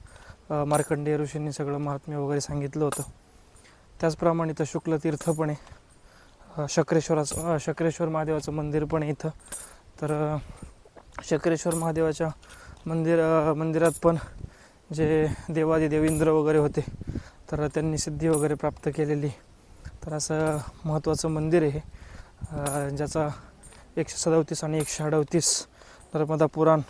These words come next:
यामध्ये उल्लेख वगैरे केलेला आहे. तर आपण त्याचं दर्शन वगैरे घेतलंच आत्ता. आणि आता आपण चाललो आहे पुढं नारेश्वरकडे.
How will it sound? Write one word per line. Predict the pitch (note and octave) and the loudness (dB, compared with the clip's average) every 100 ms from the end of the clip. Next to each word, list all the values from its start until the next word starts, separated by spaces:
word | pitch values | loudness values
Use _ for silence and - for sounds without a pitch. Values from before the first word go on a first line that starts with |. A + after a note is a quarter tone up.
| - - - - - - - | -8 -8 -8 -4 -4 -4 -6
यामध्ये | E3 D3+ D3 D3 | -6 -4 0 2
उल्लेख | D3+ D#3+ D3 | 4 4 2
वगैरे | D#3 D3 C#3+ | 0 0 0
केलेला | D#3+ D3+ D3 | 0 0 -2
आहे. | C#3+ - - - - - - - | -4 -8 -10 -10 -12 -18 -20 -16
तर | - | -10
आपण | C#3 D#3 D3 | -6 -4 -2
त्याचं | D3 D3+ | -2 4
दर्शन | D#3+ C#3+ D#3+ | 4 2 0
वगैरे | D#3+ D3 D#3 | 0 4 4
घेतलंच | D3 C#3+ D#3+ D3+ | 4 0 -2 0
आत्ता. | C#3+ - D3+ | -4 -4 -10
आणि | - - - - - - - | -10 -16 -20 -20 -20 -14 -10
आता | C#3 D3 | -6 -4
आपण | C#3 D3+ | -2 -2
चाललो | C3+ D3 | 0 0
आहे | D3 | 0
पुढं | C#3+ D#3 | -2 -2
नारेश्वरकडे. | D3 C#3 C3+ D3+ C#3 - | -2 -2 -2 -2 -2 -2